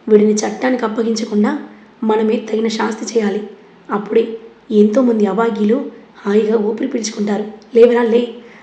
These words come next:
అని కౌశిక్ పట్టుకుని బయటికి లాక్కెళ్ళి వెహికల్లో ఎక్కించి స్టార్ట్ చేయగా విశ్వ వాళ్ళు వెనకాలే ఫాలో అయ్యారు. వీధి చివరన ఉన్న వెహికల్ దగ్గరికి లాక్కెళ్తుంటే కుక్కల వెహికల్ని చూసి,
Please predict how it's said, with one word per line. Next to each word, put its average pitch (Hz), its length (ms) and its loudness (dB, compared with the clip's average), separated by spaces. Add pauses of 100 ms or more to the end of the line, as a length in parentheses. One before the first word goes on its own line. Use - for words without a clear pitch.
(100)
అని 233 140 0
కౌశిక్ 254 600 -4
పట్టుకుని 220 420 -4 (180)
బయటికి 226 380 0
లాక్కెళ్ళి 208 440 -2 (720)
వెహికల్లో 269 500 6
ఎక్కించి 240 520 2
స్టార్ట్ 208 380 -2
చేయగా 214 300 2 (480)
విశ్వ 262 280 2
వాళ్ళు 269 280 2
వెనకాలే 214 600 0
ఫాలో 208 360 0
అయ్యారు. 214 340 2 (520)
వీధి 233 240 2
చివరన 262 380 2
ఉన్న 254 220 0 (200)
వెహికల్ 214 340 0
దగ్గరికి 208 420 -2 (120)
లాక్కెళ్తుంటే 214 680 -2 (480)
కుక్కల 302 320 2
వెహికల్ని 220 420 2
చూసి, 220 340 -6